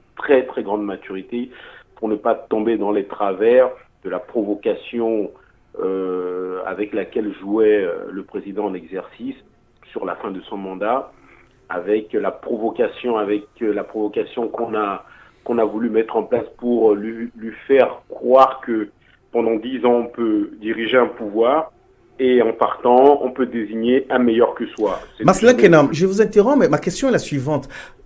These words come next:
Speaker 2: Pr-, de manière pratique, on sait que c'est un brillant homme d'affaires, mais gérer un pays en politique, c'est pas la même chose quand même.
Speaker 1: Euh, alors,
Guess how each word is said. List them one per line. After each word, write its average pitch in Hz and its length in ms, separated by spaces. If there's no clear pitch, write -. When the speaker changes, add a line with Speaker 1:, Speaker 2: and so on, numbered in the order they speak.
Speaker 2:
Pr-, - 140
de 160 80
manière 185 240
pratique, - 540
on 143 60
sait 143 160
que 214 60
c'est - 140
un 165 60
brillant 143 360
homme 165 120
d'affaires, 117 460
mais 117 300
gérer 120 280
un 139 80
pays 123 460
en 107 60
politique, 110 300
c'est - 120
pas 123 80
la 117 80
même 175 140
chose 127 240
quand 104 120
même. 85 180
Speaker 1:
Euh, 104 640
alors, 113 500